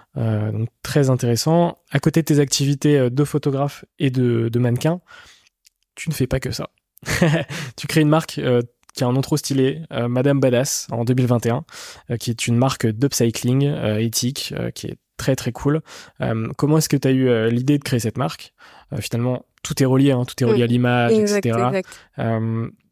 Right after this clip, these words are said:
Speaker 1: comment est-ce que t'as eu l'idée et comment est-ce que t'as créé cette marque ?
Speaker 2: Euh, en fait, ça s'est passé pendant le covid, euh, où, euh, bah, clairement, comme tout le monde, on était tous enfermés avec, euh, ses idées,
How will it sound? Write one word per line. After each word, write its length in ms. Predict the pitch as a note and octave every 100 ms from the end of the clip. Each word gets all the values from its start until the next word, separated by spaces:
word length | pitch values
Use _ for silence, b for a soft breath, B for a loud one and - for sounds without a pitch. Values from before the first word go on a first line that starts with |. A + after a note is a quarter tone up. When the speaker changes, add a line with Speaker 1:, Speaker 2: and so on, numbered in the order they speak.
| -
Speaker 1:
comment 160 | C3+ C#3
est-ce 100 | -
que 60 |
t'as 100 | -
eu 60 | B2+
l'idée 300 | B2 B2 F3
et 80 | C3+
comment 180 | C3
est-ce 100 | C3
que 60 | -
t'as 140 | A#2
créé 220 | A2+ - C3
cette 140 | A#2+
marque ? 300 | A2 A#2 - _ _ B B B B -
Speaker 2:
Euh, 240 | G#3+ G#3+ A3
en 120 | A3+
fait, 260 | G#3+ C#4+ C4+
ça 140 | A3
s'est 140 | G#3 G#3+
passé 240 | G3+ C#4+
pendant 260 | C4+ G#3+ A#3+
le 120 | G#3
covid, 380 | - B3 G3 A3+ F#3 F#3 _ _ _ - -
euh, 1000 | F#3 F3+ F3+ F3 F3 E3+ F3 F3+ - - -
où, 260 | F#3 G#3+ A3
euh, 720 | G3+ F#3 F3+ F3+ F3+ F3 F3+ E3
bah, 120 | F3+
clairement, 320 | F3+ F3 F#3+
comme 180 | G3 F3+
tout 120 | E3+
le 60 | F3
monde, 180 | F3+ F#3+
on 80 | F3
était 200 | E3 -
tous 180 | - F#3
enfermés 560 | E3+ F3 E3+ E3+ F3+ G3
avec, 360 | D#3+ E3 -
euh, 160 | E3 D#3+
ses 260 | F3+ G3 F#3
idées, 340 | F3 E3+ G#3